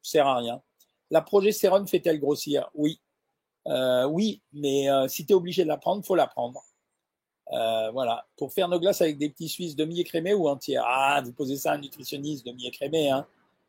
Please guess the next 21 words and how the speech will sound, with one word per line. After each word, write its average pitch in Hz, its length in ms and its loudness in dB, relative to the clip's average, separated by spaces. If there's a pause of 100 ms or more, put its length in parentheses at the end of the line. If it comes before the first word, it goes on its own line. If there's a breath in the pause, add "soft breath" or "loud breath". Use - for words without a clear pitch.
(260)
Je 127 100 0
confirme, 202 600 4
savoir 147 360 6
maigrir, 170 340 2
c'est - 240 -4
top. 131 240 2 (220)
Que - 80 4
pensez-vous 175 360 4
du 175 120 4
régime 156 280 4
Sochep 165 640 2
que 151 60 -6
tous 175 180 -8
les 160 200 4
influenceurs 147 540 4
prônent ? 120 300 4 (480 soft breath)
Alors, 139 360 10 (420)
quand 208 240 8
les 190 160 4
influenceurs 202 680 6
prônent 185 380 8